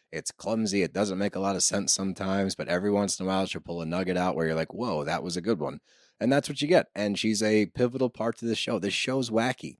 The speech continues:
These women are kinda wacky. That's why we love it. And she plays a big role in that. So, no, I don't think that she deserves to be demoted. I think she needs to stay wherever she's at.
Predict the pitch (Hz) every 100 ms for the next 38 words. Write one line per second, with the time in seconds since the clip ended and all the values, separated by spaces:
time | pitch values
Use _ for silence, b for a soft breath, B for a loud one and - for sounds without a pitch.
0 | _ - 90 82 110 117 110 - 104 110
1 | 113 123 - 76 82 - 87 92 98 92
2 | 107 82 - 80 - - 90 - 87 90
3 | 90 87 90 78 107 90 69 - - 87
4 | 113 90 - 87 - 80 71 - 131 71
5 | 71 - 69 - 69 76 82 78 87 85
6 | 85 82 - - 95 90 90 98 107